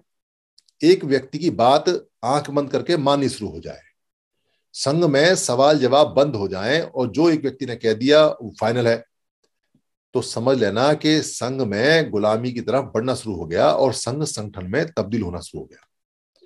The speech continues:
ये ध्यान रखना कि संघ, संघ के अंदर एक व्यक्ति की अगर चल रही है और सब उसके पीछे चल रहे हैं,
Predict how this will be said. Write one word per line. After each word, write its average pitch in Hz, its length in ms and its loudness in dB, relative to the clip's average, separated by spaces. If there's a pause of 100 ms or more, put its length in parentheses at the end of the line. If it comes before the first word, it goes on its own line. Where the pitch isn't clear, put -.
(180)
ये 101 40 -6
ध्यान 143 300 0
रखना 143 220 0
कि 143 120 0
संघ, 127 440 -6
संघ 139 440 -4
के 127 80 -4
अंदर 104 340 0 (560)
एक 160 200 6
व्यक्ति 120 340 -2
की 127 140 0
अगर 117 140 0
चल 117 220 0
रही 98 180 -4
है 135 60 6
और 156 60 6
सब 143 160 0
उसके 131 180 -6
पीछे 117 200 -8
चल 98 240 -6
रहे 123 120 0
हैं, 165 140 -6